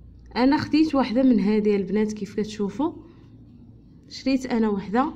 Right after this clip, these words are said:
زوينه هذه عمليه للوليدات الصغار فحال هكا في المدرسه.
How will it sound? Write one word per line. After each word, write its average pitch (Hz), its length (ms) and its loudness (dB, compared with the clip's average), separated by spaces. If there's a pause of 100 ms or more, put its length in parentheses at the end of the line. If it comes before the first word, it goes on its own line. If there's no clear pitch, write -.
زوينه 277 420 2
هذه 214 280 2
عمليه 226 440 2
للوليدات 202 420 -2
الصغار 202 280 -4
فحال 202 220 -4
هكا 202 160 -4
في 190 80 -6
المدرسه. 196 640 -2